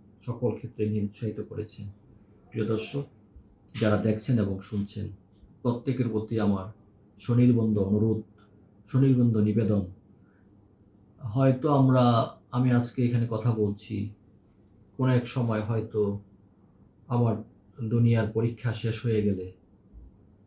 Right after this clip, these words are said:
হয়তো, আহ, আল্লাহ সুবহানাল্লাহর ডাকে হয়তো আমাকে সাড়া দিতে হবে যে কোনো মুহূর্তে। প্রত্যেককেই আমাদের প্রস্তুত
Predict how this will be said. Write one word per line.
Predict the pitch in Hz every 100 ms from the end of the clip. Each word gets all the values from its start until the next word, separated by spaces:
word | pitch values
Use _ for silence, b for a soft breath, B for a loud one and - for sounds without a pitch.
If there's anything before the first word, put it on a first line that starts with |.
| _ 117
হয়তো, | 117 - 117 107 113 - _ _ _ _ _ _ _
আহ, | 120 110 107 107 101 101 - - _ _ -
আল্লাহ | 113 110
সুবহানাল্লাহর | 104 113 107 107 101 98 98 104
ডাকে | 101 - 98 101 - -
হয়তো | 104 110
আমাকে | 101 98 101
সাড়া | - 98
দিতে | 95 95 95
হবে | 95 101 - -
যে | 120
কোনো | 110 101
মুহূর্তে। | 98 - - - - _ _ _ -
প্রত্যেককেই | - - 170 - 147
আমাদের | 120 110 104 101 104 _ _ _
প্রস্তুত | 131 120 151